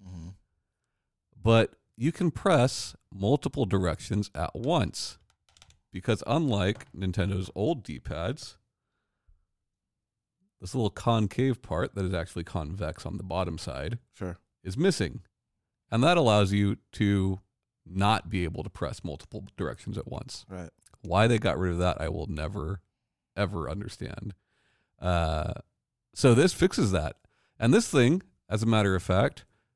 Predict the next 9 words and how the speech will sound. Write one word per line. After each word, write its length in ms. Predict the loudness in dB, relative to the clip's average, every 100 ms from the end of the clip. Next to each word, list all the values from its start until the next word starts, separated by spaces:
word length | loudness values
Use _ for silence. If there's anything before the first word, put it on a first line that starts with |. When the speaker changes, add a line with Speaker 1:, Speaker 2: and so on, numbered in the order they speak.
| _
Speaker 2:
does 220 | 2 2 2
everything 640 | 0 0 4 2 2 2 2
that 180 | 0 -2
this 180 | -4 -4
does, 480 | -4 -2 -4 -6 -18 _ _ _ _ _
including 480 | -4 0 4 4 4
motion, 400 | 2 0 -2 -2
including 440 | -2 -2 0 0 0
rumble. 460 | -4 -2 -2 -2